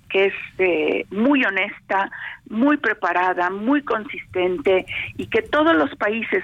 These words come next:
que lleven un tema a la Corte Internacional de Justicia sabrán que el juez mexicano, eh, lo considerará en todos sus aspectos y tomará la decisión más correcta y apegada al derecho internacional.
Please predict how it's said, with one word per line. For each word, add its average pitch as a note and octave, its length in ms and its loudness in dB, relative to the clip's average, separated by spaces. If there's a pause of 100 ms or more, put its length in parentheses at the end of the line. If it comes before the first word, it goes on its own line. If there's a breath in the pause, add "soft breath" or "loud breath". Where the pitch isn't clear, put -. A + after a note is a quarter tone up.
que G3 120 -2
lleven G#3+ 460 0
un A3+ 220 0
tema G3+ 340 0
a E3+ 40 -2
la E3 120 -4
Corte G3 320 -4
Internacional E3 640 -4
de G3 80 -2
Justicia - 720 -4 (480 loud breath)
sabrán G#3 400 0
que F#3 100 -4
el F#3 80 -4
juez F3+ 240 -4
mexicano, F3 800 -4 (400 loud breath)
eh, F3+ 360 4
lo A3 220 0
considerará F#3 1000 -2
en F#3 200 -12
todos A3+ 360 -2
sus - 200 -12
aspectos G3 640 -2 (140)
y F#3+ 80 -6
tomará F#3 440 0
la G3+ 140 0
decisión F#3+ 800 -2 (360 loud breath)
más G#3+ 420 -2
correcta G3+ 600 0
y F#3 100 -2
apegada E3+ 580 -2
al E3+ 120 0
derecho D#3+ 340 -2
internacional. - 720 -6